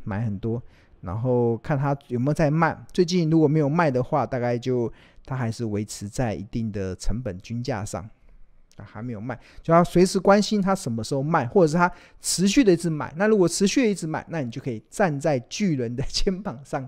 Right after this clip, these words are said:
跟着他一起去搭顺风车。好，这个是兴全。那还有一档是这个半导体设备的三四一三的金鼎，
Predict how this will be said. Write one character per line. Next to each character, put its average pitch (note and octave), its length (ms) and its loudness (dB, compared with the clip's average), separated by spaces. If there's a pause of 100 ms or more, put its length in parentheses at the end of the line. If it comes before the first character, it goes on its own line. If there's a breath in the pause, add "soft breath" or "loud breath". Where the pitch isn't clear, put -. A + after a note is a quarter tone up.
(140)
跟 E3 200 0
着 C3+ 140 -2
他 A#2+ 160 -6
一 B2+ 80 -6
起 A2+ 280 -10 (500 soft breath)
去 B2 240 -8 (200)
搭 B2+ 200 0
顺 B2+ 240 -2
风 A2+ 240 -6
车。 A2+ 300 -10 (840)
好， B2+ 300 -6
这 C#3+ 100 -8
个 B2+ 100 -2
是 C3 180 -4
兴 A3 260 0
全。 B2 260 -2 (540 soft breath)
那 B2+ 360 -8
还 C#3 180 -10
有 B2 100 -4
一 C3 60 -6
档 G#2+ 260 -10
是 A#2+ 240 -12
这 A#2+ 140 -12
个 G#2 540 -8 (1200 soft breath)
半 C#3+ 160 -2
导 A2+ 160 -2
体 A2+ 160 -8
设 B2+ 260 -4
备 A#2 260 -4
的 F2+ 240 -8
三 B2 400 -8
四 A2+ 400 -10 (140)
一 G#2+ 300 -10
三 A2 320 -10
的 G2 140 -14
金 A#3 260 0
鼎， - 180 -4